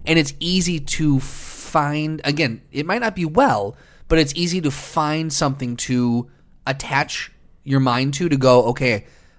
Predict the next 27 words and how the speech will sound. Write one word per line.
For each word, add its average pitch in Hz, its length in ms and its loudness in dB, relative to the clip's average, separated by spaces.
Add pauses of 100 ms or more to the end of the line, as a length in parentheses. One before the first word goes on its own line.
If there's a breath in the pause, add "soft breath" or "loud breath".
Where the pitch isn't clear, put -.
I 135 80 2
rem-, 139 360 4
I 127 120 4
need 170 180 0
to 170 60 0
feel 160 220 0
this 160 200 0
way 143 80 -2
in 127 80 0
this 113 140 -2
scene. 117 460 -2 (420)
I 127 80 2
remember 135 340 4
a 123 60 0
point 170 400 -2 (180)
in 127 120 -2
my 123 120 2
life 135 300 0
when 123 80 -2
I 117 40 -4
felt 170 280 0
that 113 120 -6
way. 113 140 -2
How 131 200 0
did 123 120 -2
I 101 120 0
act?" - 320 -10